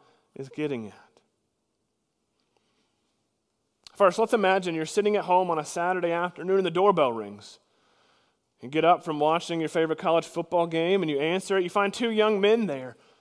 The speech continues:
And they ask you if they can talk to you about Jesus. Reluctantly, you're like, "Okay, I, you know, I'd really like to watch the football game, but I guess I'll talk to you on the porch for a few minutes." And you come to find out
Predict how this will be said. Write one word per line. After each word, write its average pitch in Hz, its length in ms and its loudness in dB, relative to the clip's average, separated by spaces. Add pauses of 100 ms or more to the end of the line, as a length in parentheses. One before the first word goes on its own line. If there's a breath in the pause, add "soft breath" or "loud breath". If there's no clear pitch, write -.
And 165 80 -2
they 175 40 4
ask 247 340 2
you 262 80 -2
if 226 80 -4
they 226 160 4
can 214 140 0
talk 247 280 0
to 233 60 -10
you 233 60 -4
about 202 220 2
Jesus. 151 600 -8 (1080 soft breath)
Reluctantly, 165 800 0
you're 147 120 0
like, 139 220 -2
"Okay, 139 420 -2
I, 139 140 -2
you 123 60 -12
know, 127 80 -8
I'd 117 80 -10
really 156 180 0
like 143 280 -2
to 139 100 -10
watch 147 260 -4
the 135 80 -12
football 139 340 -6
game, 131 280 -6
but 135 180 -6
I 135 100 -14
guess 170 220 -8
I'll 170 60 -8
talk 160 220 -4
to - 40 -8
you 160 40 -4
on 156 40 -4
the 151 60 -8
porch 151 260 -6
for - 80 -16
a 135 40 -14
few 165 180 -8
minutes." 117 300 -10
And - 340 -18
you 190 80 0
come 262 180 2
to 277 60 8
find 240 260 4
out 185 320 4